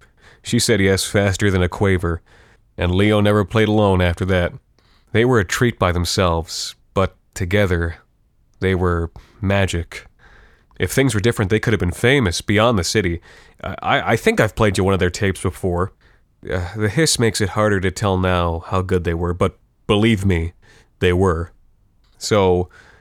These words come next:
half a year after they'd met, they got married, and then I was born. I gave them some grief as a kid, getting pneumonia all the time. They stayed home often to take care of me, and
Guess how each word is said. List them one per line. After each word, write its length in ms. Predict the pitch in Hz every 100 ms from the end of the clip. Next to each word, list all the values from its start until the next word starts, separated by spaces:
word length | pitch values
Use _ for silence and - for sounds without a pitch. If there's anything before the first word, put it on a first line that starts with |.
| _
half 240 | 110 107 139
a 60 |
year 200 | 110 104
after 240 | 101 110 110
they'd 220 | 104 104
met, 480 | 90 98 - - - _ _ _ -
they 140 | 95
got 200 | 95 113
married, 480 | 139 196 110 87 92 - _ _ _ _ -
and 120 | 95
then 120 | 98
I 140 | 143 185
was 160 | 98
born. 340 | 95 87 87 - _ _ _ _ -
I 140 | 104
gave 240 | 110 110 98
them 80 |
some 160 | 92 95
grief 320 | 90 107 98
as 80 | 87
a 60 | 85
kid, 340 | - 90 98 _ _ _ _ -
getting 220 | 92 92
pneumonia 420 | 87 92 92 90
all 80 | 87
the 80 | 87
time. 420 | 107 95 95 101 _ _ _ - -
They 100 | 85
stayed 280 | - 113
home 160 | 101 95
often 300 | 98 113 90
to 60 | 87
take 220 | 98 87
care 200 | 98 92
of 60 |
me, 200 | 87 90
and 280 | 90 87 -